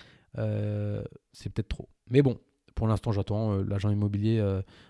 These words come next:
a fait deux, trois contre-visites, et cetera, et cetera. Et, euh, il doit revenir vers moi. J'ai pas peur qu'il, il va revenir vers moi. C'est, là, c'est, là, maintenant, par contre, vous avez la différence entre les agents immobiliers que je vous ai parlé avant et ce gars-là.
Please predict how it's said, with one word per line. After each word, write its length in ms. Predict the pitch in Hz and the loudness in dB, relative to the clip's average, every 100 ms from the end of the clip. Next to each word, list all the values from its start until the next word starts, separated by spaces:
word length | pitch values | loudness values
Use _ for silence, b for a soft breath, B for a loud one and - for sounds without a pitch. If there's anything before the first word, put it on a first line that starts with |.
| - | -8
a 80 | 104 | -6
fait 120 | - | -4
deux, 140 | 104 101 | -4 -4
trois 180 | - | -2
contre-visites, 680 | 98 113 - 104 101 104 101 | -2 -4 -2 -2 0 -4 -4
et 40 | 101 | -6
cetera, 400 | - - 98 98 | -6 -6 -4 -4
et 40 | |
cetera. 480 | - - 95 101 110 B B B | -6 -6 -2 0 -2 B B B
Et, 240 | 117 110 104 | 0 2 2
euh, 140 | 92 | 2
il 100 | 104 | 2
doit 140 | 104 | 4
revenir 240 | 104 110 98 | 6 6 4
vers 140 | 98 | 4
moi. 120 | 104 110 | 4 2
J'ai 120 | 104 | 2
pas 100 | 92 | 0
peur 240 | 113 101 | -2 -4
qu'il, 320 | - 104 98 110 143 160 160 | -4 -6 -6 -8 -16 -20 -8
il 100 | 120 | 0
va 80 | 107 | 2
revenir 200 | 104 104 | 4 2
vers 120 | 107 | 2
moi. 120 | 135 | 2
C'est, 160 | 135 131 | 2 -2
là, 200 | 160 170 | 0 0
c'est, 160 | - | 0
là, 120 | 170 190 | 4 6
maintenant, 220 | 202 190 | 8 6
par 200 | 175 - | 4 2
contre, 180 | 180 147 | 0 4
vous 60 | |
avez 160 | 143 143 | 4 4
la 100 | 131 | 2
différence 400 | 120 131 127 - | 0 0 -2 -6
entre 260 | - 110 98 B B B B - | -6 -6 -6 B B B B -2
les 180 | 110 110 | 0 2
agents 160 | 113 | 4
immobiliers 320 | 120 117 117 120 | 6 6 6 6
que 60 | |
je 60 | 110 | 6
vous 60 | |
ai 40 | 117 | 4
parlé 220 | 110 110 | 6 6
avant 180 | 113 131 | 4 2
et 80 | 117 | 0
ce 140 | 120 | 0
gars-là. 240 | 104 95 | 0 -2